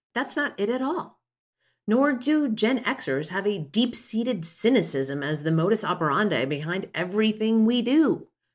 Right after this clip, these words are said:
No, we don't. The behavior that we all have as individuals is based in context, is based in our own lived experience, our experiences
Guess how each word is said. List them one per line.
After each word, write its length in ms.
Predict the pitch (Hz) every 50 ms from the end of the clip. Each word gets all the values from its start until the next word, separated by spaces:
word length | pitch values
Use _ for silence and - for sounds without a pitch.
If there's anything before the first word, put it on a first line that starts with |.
| _ _ _
No, 280 | 285 302 320 302 277
we 240 | 202 165 165 226 254
don't. 640 | 254 - 233 277 320 277 160 - - - - - - _ _ _ _ _ _ _ _ _ _ _ _ _ -
The 60 | 214
behavior 880 | 165 196 196 196 196 - - 262 269 294 302 302 - 330 320 320 320 320 - _ _ _
that 160 | 214 208 -
we 120 | 226 208 -
all 260 | - 185 190 202 233
have 400 | 233 - 196 180 156 156 156 - - -
as 240 | 175 175 170 170 - _
individuals 840 | - 220 233 247 233 254 190 185 175 160 156 156 143 135 117 - - - _ _
is 200 | - 196 165 156
based 480 | 156 - _ 156 151 180 226 226 - 320
in 120 | 311 311
context, 720 | - - 254 202 170 160 160 - - - - - - - _ _ _ _ _ _ _ _
is 160 | - 170 160
based 500 | 156 135 - 165 175 202 269 277 - - -
in 100 | - 160
our 160 | 139 120 - -
own 380 | - 170 175 190 226 247 254 254
lived 320 | - 165 165 180 185 208 254
experience, 840 | 247 247 - - 175 139 123 113 117 131 - - - - - - - _ _ _ _ _ _ _ _ _ _ _ _ _ -
our 300 | 151 156 170 202 233 -
experiences 1080 | - 240 - - - 202 180 180 170 170 165 165 165 160 - - 156 160 160 151